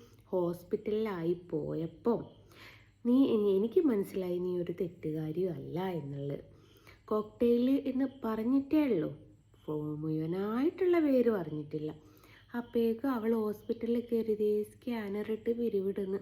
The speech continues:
എന്തരോ എന്തോ. അപ്പോൾ അവൾ ചോദിച്ചൊരു ചോദ്യമാണ്, എല്ലാത്തിനും കമന്റിന് മറുപടി കൊടുക്കുന്ന എൻ്റെ താത്തച്ചിക്ക് ഇതിന്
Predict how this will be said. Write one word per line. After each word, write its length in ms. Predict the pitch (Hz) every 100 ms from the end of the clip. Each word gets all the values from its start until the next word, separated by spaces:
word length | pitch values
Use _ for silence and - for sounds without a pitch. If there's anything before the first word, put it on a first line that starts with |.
| - - _ - 277 190
എന്തരോ 360 | 156 160 180 247 202
എന്തോ. 200 | 190 208 -
അപ്പോൾ 160 | 196 202
അവൾ 120 | 196 233 262
ചോദിച്ചൊരു 340 | 240 254 247 233
ചോദ്യമാണ്, 380 | 226 247 196 - - - - - -
എല്ലാത്തിനും 640 | 220 202 202 196 202 214 240 254
കമന്റിന് 400 | 214 202 208 233
മറുപടി 320 | 220 202 202
കൊടുക്കുന്ന 420 | 226 202 202 202 208 208 - - - 202
എൻ്റെ 320 | 185 190 208 214 208 208 - -
താത്തച്ചിക്ക് 560 | 214 208 208 208 - 220
ഇതിന് 180 | 202 202